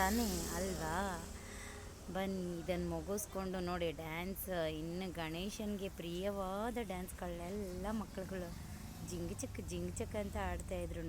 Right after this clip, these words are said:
ನೋಡೋಕ್ಕೆ ಎರಡು ಕಣ್ಣು ಸಾಕಾಗ್ತಾ ಇರಲಿಲ್ಲ ನಮಗೆ. ನಾಲ್ಕು ಕಣ್ಣು ಬೇಕಾಗಿತ್ತು, ಗಣೇಶಂದೆರಡು, ನಮ್ದೆರಡು. ಅಂತೂ ಇಂತೂ ಗಣೇಶನ ಎಲ್ಲರೂ ಸೇರಿ ಇಂಪ್ರೆಸ್ ಮಾಡಿಬಿಟ್ವಿ. ಫೈನಲಿ ಗಣೇಶನ ಬಿಡೋ ಸಮಯ ಬಂದಾಯಿತು. ಇನ್ನು ತುಂಬ ಟೈಮ್ ಆಯಿತು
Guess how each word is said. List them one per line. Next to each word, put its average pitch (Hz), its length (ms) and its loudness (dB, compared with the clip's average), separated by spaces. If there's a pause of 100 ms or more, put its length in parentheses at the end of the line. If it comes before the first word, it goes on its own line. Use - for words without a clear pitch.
ನೋಡೋಕ್ಕೆ 180 560 0
ಎರಡು 190 260 -2
ಕಣ್ಣು 175 320 0
ಸಾಕಾಗ್ತಾ 185 480 -4
ಇರಲಿಲ್ಲ 170 300 -2 (120)
ನಮಗೆ. 165 320 -4 (640)
ನಾಲ್ಕು 190 360 2
ಕಣ್ಣು 202 260 2
ಬೇಕಾಗಿತ್ತು, 185 560 2 (220)
ಗಣೇಶಂದೆರಡು, 185 760 2 (140)
ನಮ್ದೆರಡು. 185 560 0 (500)
ಅಂತೂ 185 220 0 (120)
ಇಂತೂ 196 220 2 (140)
ಗಣೇಶನ 208 500 0 (120)
ಎಲ್ಲರೂ 202 360 2
ಸೇರಿ 196 320 2
ಇಂಪ್ರೆಸ್ 202 320 4 (120)
ಮಾಡಿಬಿಟ್ವಿ. 196 560 0 (520)
ಫೈನಲಿ 202 600 2 (100)
ಗಣೇಶನ 185 440 0 (100)
ಬಿಡೋ 175 180 2 (140)
ಸಮಯ 175 320 -2 (180)
ಬಂದಾಯಿತು. 185 560 -2 (580)
ಇನ್ನು 185 240 0 (240)
ತುಂಬ 185 180 -2 (160)
ಟೈಮ್ 185 300 0
ಆಯಿತು 180 220 -2